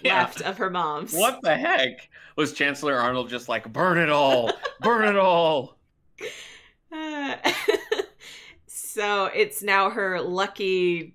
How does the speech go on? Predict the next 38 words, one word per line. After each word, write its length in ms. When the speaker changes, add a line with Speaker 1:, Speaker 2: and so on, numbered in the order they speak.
Speaker 2:
studying 720
shawl, 840
Speaker 1:
Yeah. 180
Speaker 2:
basically. 500
Speaker 1:
Yeah, 280
she 180
probably 380
uses 360
it 100
every 240
time. 380
<laughs> 60
Speaker 2:
Yeah. 220
Speaker 1:
Even 240
though 160
she 220
and 100
Steve 260
had 100
a 60
whole 240
study 540
arc 300
together 420
and 80
it 100
never 300
was 160
introduced, 520
she 100
probably 480
has 120
worn 220
it 140
since 200
her 60
mother 220
died. 280